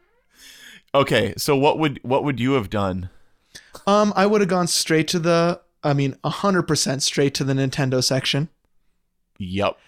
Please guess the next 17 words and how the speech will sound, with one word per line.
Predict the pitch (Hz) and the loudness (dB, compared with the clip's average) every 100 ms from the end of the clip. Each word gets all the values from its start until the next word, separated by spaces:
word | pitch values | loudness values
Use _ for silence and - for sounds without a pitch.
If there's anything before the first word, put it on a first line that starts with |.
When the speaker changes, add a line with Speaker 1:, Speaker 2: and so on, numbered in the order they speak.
| - | -2
Speaker 2:
And | 165 160 | 2 4
just | 170 - - - | 2 0 -6 -6
walk | 143 160 185 185 | 2 4 4 2
down | 185 180 180 | 2 4 4
the | |
aisle | 170 151 170 170 | 4 4 6 6
like | 156 156 | 2 2
they | 156 | 0
do | 156 156 160 | 2 4 4
on | 147 147 143 | 2 0 0
Speaker 1:
Yep. | 127 127 | 2 4
Speaker 2:
Supermarket | 117 180 156 151 139 156 | 4 2 2 0 2 0
Speaker 1:
<laughs> | |
Speaker 2:
Sweep, | - 165 156 143 - - 190 | 2 4 4 2 -4 -16 -4
and | 165 175 | 0 2
just, | 165 170 | 2 2
like, | 170 151 151 | 2 2 0